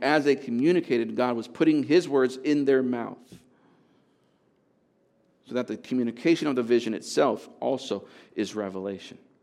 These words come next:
Now, this is different from dreams. D-, dreams is another way that God reveals himself. Daniel two one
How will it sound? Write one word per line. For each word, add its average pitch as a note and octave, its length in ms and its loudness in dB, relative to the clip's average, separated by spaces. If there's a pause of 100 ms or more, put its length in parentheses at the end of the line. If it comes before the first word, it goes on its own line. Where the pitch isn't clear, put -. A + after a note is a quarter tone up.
(800)
Now, G#2+ 140 -4
this A#2 180 -2
is C3 80 -2
different F3+ 460 2
from D#3 260 0
dreams. C3 580 0
D-, A2+ 180 -8
dreams C#3 440 0
is C#3 140 -4
another C#3+ 260 4
way C3 140 4
that G2 120 -2
God A2 220 -2
reveals G#2 340 -6
himself. - 380 -10 (720)
Daniel G#2 260 -6
two B2 220 -4
one A#2+ 320 0